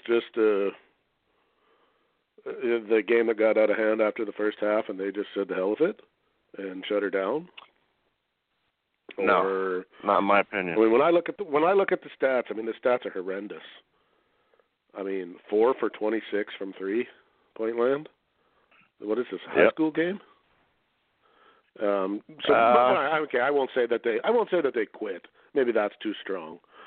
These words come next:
Speaker 1: But were they really that? Were they just sh-, really shitty in game one?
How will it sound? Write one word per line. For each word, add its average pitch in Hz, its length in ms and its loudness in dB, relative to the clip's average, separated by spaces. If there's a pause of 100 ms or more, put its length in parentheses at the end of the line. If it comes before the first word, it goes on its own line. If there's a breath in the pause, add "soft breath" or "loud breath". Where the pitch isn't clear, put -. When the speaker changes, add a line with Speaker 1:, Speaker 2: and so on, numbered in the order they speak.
(120 loud breath)
Speaker 1:
But 120 120 2
were 117 140 4
they 135 160 6
really 120 320 4
that? 107 340 -2
Were 104 120 -4
they 104 100 0
just 123 200 -4 (160)
sh-, - 260 -16 (160)
really 101 240 -4 (120)
shitty 85 300 -8 (640)
in 92 140 -8
game 85 220 -6
one? 80 180 -14